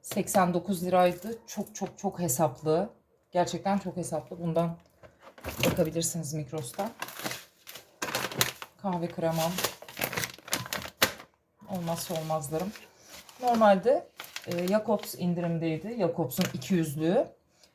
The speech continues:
Yüz otuz sekiz liraydı. Ben Jacobs işaretledim. Bunda herhangi bir indirim yoktu. Ama, e, her-, herhalde ellerinde kalmadı. Beni de aramadılar. Ona muadil olarak buna yolladıklarını düşünüyorum. Çünkü fiyata herhangi bir ekleme yapmadılar.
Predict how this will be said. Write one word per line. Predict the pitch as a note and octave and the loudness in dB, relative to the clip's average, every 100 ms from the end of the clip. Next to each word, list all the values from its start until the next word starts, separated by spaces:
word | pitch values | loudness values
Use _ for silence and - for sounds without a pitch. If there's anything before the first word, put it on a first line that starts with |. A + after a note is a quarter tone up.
| _ | _
Yüz | G#3+ A#3+ B3 | -4 -2 0
otuz | G#3 A#3+ | 0 0
sekiz | - A3+ G#3+ F3 | 0 2 2 2
liraydı. | E3+ D#3 C#3+ C3+ B3+ - _ _ _ | 8 8 8 4 0 0 _ _ _
Ben | G#3 G3+ | 2 6
Jacobs | G3 F#3+ F3 - | 6 4 -2 -2
işaretledim. | - E3+ D3+ D3+ D#3+ D#3 A3+ - - | 4 6 6 4 0 0 -2 -8 -8
Bunda | F#3+ F#3+ | 2 8
herhangi | F#3+ G3 F3+ E3 | 10 10 8 4
bir | F3+ | 2
indirim | F3 G3 A3+ | 2 0 2
yoktu. | F#3 - - - _ _ _ _ _ | 2 0 -8 -8 _ _ _ _ _
Ama, | A#3+ A#3 C#4 F#4 - - _ _ - | 4 6 4 2 -12 -20 _ _ -14
e, | D3+ C3 - - | -10 -10 -14 -2
her-, | - G#3 A3 G#3 G#3 | 2 6 10 10 12
herhalde | A3+ G3 A3 | 10 10 6
ellerinde | G#3 G#3+ G#3+ A3+ | 2 2 2 2
kalmadı. | A3 F#3 F#3 G#3 | 2 2 0 2
Beni | G#3 | 4
de | G#3 | 8
aramadılar. | F3+ E3+ D#3+ F#3+ C4 | 8 6 2 4 6
Ona | A3+ G#3+ | 8 8
muadil | G#3 G#3+ G#3 G#3 | 10 10 8 4
olarak | F#3 B3 B3+ | 2 2 2
buna | G#3+ G#3 | 4 6
yolladıklarını | F#3+ F#3 F3+ G3+ G3 | 6 4 0 0 2
düşünüyorum. | E3+ - E3+ G3+ A#3+ | 0 -2 -2 -2 -2
Çünkü | - G3 | -6 -6
fiyata | A3 G#3+ G3 A3+ | -2 0 2 4
herhangi | A3 G3 F3+ F3+ | 8 8 8 4
bir | |
ekleme | G3 F#3 F#3 | 2 4 4
yapmadılar. | F#3 F3 E3 D3 D#3+ - - | 4 2 0 2 4 4 2